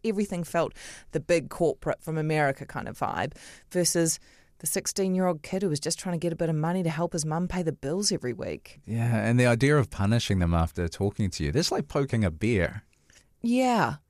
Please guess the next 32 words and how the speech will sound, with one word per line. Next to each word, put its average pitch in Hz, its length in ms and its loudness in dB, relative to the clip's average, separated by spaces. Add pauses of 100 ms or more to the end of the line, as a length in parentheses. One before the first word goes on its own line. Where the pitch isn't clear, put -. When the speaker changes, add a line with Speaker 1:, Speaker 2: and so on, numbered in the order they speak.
Speaker 1:
It, 247 120 -6 (100)
I 254 140 -2
just, - 440 0 (680)
I 262 80 6
was 285 160 2
almost 339 380 4
gobsmacked. 208 560 0
It - 140 0
sort 339 260 2
of 330 100 2
felt 254 260 0 (280)
not 311 320 0
too 262 220 0
good 202 180 0
to - 60 -6
be 196 100 -6
true. 214 320 0
Obviously, 160 360 2
it - 20 -4
was 160 100 0
a 185 60 0
terrible 240 380 0
thing 160 180 -2
that - 80 -6
happened 156 360 -4
to 156 160 -2
him. 147 260 -4 (480)
But 277 100 -4
I 269 100 2
just 285 220 0
thought, 180 260 0 (140)
"Seriously? 320 1300 0